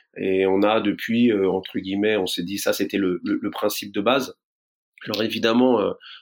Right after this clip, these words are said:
on a, euh, on a conventionné, on a conventionné à travers de la gratuité ou, ou, ou, ou des, ou des tarifs hyper réduits. Euh, et c'était, euh, c'était un, un schéma assez simple, euh, assez simple et assez sain.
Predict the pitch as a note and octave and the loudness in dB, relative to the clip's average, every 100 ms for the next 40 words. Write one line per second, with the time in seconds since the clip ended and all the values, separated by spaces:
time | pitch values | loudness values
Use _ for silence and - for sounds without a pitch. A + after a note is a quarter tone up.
0 | _ - G#2+ G#2 G2+ F#2+ F#2+ F#2+ F#2+ G2 | _ -4 0 2 2 2 0 0 -2 -2
1 | G2+ - G#2 G#2 - A2+ G#2+ A#2+ C3 G#2 | -2 -2 0 2 2 2 4 4 4 2
2 | F#2 F#2+ F#2 F#2+ F#2 - G2 F#2+ G#2+ A2 | 0 0 2 2 0 -2 -4 -2 0 2
3 | G#2+ G2 G2+ F#2+ F#2+ G2 G#2 G#2 - A2+ | 0 0 0 2 0 0 -2 -4 0 4
4 | A2+ G2+ G2 G2+ F2 G#2 G2+ - A#2 G#2 | 4 2 0 -2 -2 -2 -2 -4 -2 2
5 | G#2 F#2+ F#2 - - - _ F#2 G#2 - | 4 4 0 -6 -14 -20 _ -4 -2 0
6 | G2+ A2 A2+ - - G2 G#2+ G2+ G#2+ D3+ | 2 2 2 0 0 0 0 2 2 0
7 | - _ _ - - _ - G#2 F#2+ F#2 | -2 _ _ -20 -20 _ -6 -2 0 2
8 | F#2+ F#2+ F2+ F2+ F2 F2+ F2 - - _ | 4 4 2 -2 -4 -8 -12 -14 -18 _
9 | - G#2 - G2+ B2 B2+ B2 G2 F#2+ F#2+ | -6 -2 0 0 4 6 6 4 2 0
10 | F#2+ F#2+ F2+ - E2+ A#2 G2+ G#2 G#2 - | -2 -4 -6 -6 -2 0 0 0 0 2
11 | G#2+ A2 - G#2+ B2+ D#3 F#2+ - _ - | 2 0 0 0 0 0 -4 -8 _ -14
12 | - F#2 - - - G#2 - C3 C3 A2+ | -8 -8 -6 -6 -4 -2 0 0 2 0
13 | G2 - F#2+ A#2 - | 2 0 0 -2 -4